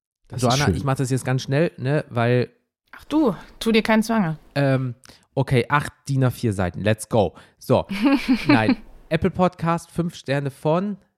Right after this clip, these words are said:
Speaker 2: Misses Namen, namenslos. Misses ist doch M S, ne? Misses, ne? Ja, Misses namenslos. So. Und noch Smiley darunter. Okay, so.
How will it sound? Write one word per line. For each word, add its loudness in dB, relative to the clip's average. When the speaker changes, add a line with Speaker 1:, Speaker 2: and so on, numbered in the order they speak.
Speaker 2:
Misses -4
Namen, -4
namenslos. -2
Misses -4
ist -12
doch -8
M -10
S, -14
ne? -10
Misses, -8
ne? -12
Ja, -16
Misses -2
namenslos. -8
So. -8
Und 2
noch -2
Smiley -2
darunter. -4
Okay, 0
so. 4